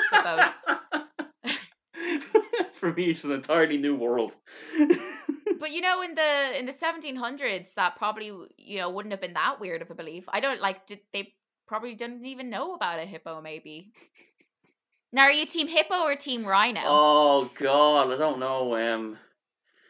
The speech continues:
Speaker 2: ooh, that is a tough one. I guess I gotta be team rhino on this one because we kind of, uh, I kind of backed out of the whole rhino elephant thing,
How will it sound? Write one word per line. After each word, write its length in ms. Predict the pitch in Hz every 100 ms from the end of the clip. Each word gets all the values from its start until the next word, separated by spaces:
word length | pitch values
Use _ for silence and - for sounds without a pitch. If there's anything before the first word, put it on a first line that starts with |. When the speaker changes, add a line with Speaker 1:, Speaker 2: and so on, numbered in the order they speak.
| _ _ _ _ _ _ _ -
Speaker 2:
ooh, 80 | 127
that 120 | 113
is 140 | 135 127
a 20 |
tough 300 | 120 104 -
one. 80 | 110
I 40 |
guess 200 | 127 165
I 60 | 185
gotta 220 | 180 170
be 100 | 147
team 260 | 139 160 123
rhino 280 | 123 135 120
on 80 |
this 180 | 107 104
one 100 | 110
because 240 | 107 110 113
we 60 |
kind 240 | 110 131 127
of, 140 | 120
uh, 160 | 117 110
I 60 |
kind 240 | 113 135 131
of 80 | 123
backed 240 | 117 117
out 160 | 117 117
of 80 |
the 80 | 107
whole 160 | 110 107
rhino 400 | 107 110 110 104
elephant 380 | 107 110 110 101
thing, 280 | 107 101